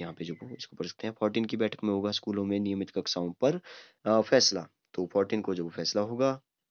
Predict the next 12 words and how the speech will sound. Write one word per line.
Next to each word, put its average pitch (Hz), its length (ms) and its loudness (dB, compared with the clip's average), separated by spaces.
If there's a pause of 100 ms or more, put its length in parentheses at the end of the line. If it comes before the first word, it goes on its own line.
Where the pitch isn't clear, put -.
(120)
अ, 98 180 2
फोर्टीन 143 560 2
यानी 120 240 2
कि 123 200 -6
कल, 101 260 0 (280)
ठीक 120 140 0
है, 98 60 2
आज 87 160 0
है 104 60 2
थर्टीन्थ 104 500 -2 (180)
of 90 100 -4
September। - 520 -4